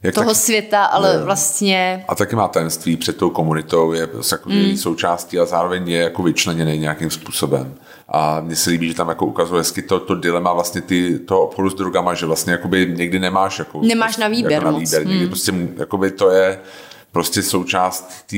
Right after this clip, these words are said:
Speaker 1: reality do té míry, že vlastně tě to semele. Mně se na tom, podle mě jako jedna z nej-, pro mě jedna z nejsilnějších scén bylo, jak on vlastně po nějakým době jde k tomu moři a on žije v Miami, což je
Speaker 2: Aha.
Speaker 1: prostě město u moře.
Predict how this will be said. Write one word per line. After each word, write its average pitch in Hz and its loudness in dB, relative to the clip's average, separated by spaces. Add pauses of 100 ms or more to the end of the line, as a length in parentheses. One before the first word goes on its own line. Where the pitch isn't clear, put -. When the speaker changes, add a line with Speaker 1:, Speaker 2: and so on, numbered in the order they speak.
Speaker 1:
reality 90 2
do 90 -2
té - -2
míry, 82 2
že 85 0
vlastně 80 0 (140)
tě 85 2
to 87 2
semele. 73 0 (400)
Mně 82 0
se 107 0
na 92 4
tom, 104 0 (240)
podle 92 2
mě 95 2
jako 92 0
jedna 95 0
z 95 -8
nej-, 92 0 (100)
pro 98 2
mě 80 0
jedna 80 -2
z 85 -6
nejsilnějších 82 0
scén 80 -2
bylo, 71 0 (420)
jak 76 0 (120)
on 85 0
vlastně 82 -2
po 85 0
nějakým 85 -2
době 80 2
jde 80 -6
k - -12
tomu 90 0
moři 98 0
a - -2
on 82 -2
žije 87 0
v 104 -4
Miami, 85 -2
což 78 -8
je 80 -10
Speaker 2:
Aha. 226 0 (100)
Speaker 1:
prostě 214 0
město 95 -4
u 82 0
moře. 76 -2